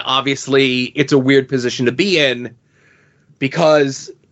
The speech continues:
L A Knight is not a guy that puts his public stuff out there. You know, there's a lot of guys in W W E, like, you know, uh, like we were talking about it the other day, like, The Miz is who The Miz is, but then you get his social media. It's like, "Oh, me and the wife are going to see Metallica tonight, or we're gonna go see this, or we're gonna go do that."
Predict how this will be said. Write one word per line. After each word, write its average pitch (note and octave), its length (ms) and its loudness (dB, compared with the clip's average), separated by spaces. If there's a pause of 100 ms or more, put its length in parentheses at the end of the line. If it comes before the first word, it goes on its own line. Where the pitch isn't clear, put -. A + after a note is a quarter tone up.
(220)
L E3+ 160 0
A F3+ 100 4
Knight E3+ 380 0
is C#3+ 180 -6
not D3+ 140 0
a C#3+ 60 -6
guy C#3+ 460 0
that C3+ 200 -4
puts C#3+ 400 0
his C#3 260 0
public B2+ 440 0
stuff - 300 -4
out A2+ 260 -4
there. - 380 -10
You A#2+ 100 -2
know, A#2+ 80 4
there's A#2+ 140 0
a B2+ 40 2
lot D3+ 220 0
of D#3+ 80 -4
guys D#3 340 0
in C3+ 80 -6
W C3+ 180 0
W B2+ 200 -4
E, C3 360 -2 (340)
like, B2+ 220 0
you D#3 360 4
know, D3 640 4 (500)
uh, C3+ 140 6
like C#3 140 2
we D#3 120 6
were D3+ 80 2
talking C#3+ 320 -2
about C3 140 0
it - 20 -16
the B2 120 2
other A2+ 140 0
day, C3 200 2
like, A2+ 320 -4 (200)
The D3+ 140 0
Miz F3+ 400 0
is D#3 140 0
who D#3+ 80 4
The C#3 100 2
Miz C#3+ 280 2
is, A#2 580 0 (180)
but C#3+ 140 2
then E3 120 0
you D#3 120 -2
get D3 140 -2
his C#3+ 180 -6
social C#3 280 0
media. D3 200 2
It's C#3+ 100 -2
like, C3 140 0
"Oh, F#3+ 120 2
me F#3 120 2
and F#3 40 0
the F3+ 60 2
wife F#3+ 180 2
are E3+ 40 -10
going F#3 140 0
to E3+ 60 -6
see F3+ 80 -4
Metallica D#3 520 -4
tonight, F2 320 -8
or A#2 80 2
we're D#3 100 4
gonna E3+ 200 4
go D#3+ 140 4
see D3 160 0
this, D3 260 0
or A2 40 -8
we're B2 80 2
gonna C3+ 80 2
go C#3+ 160 4
do C#3 140 2
that." C#3+ 300 -2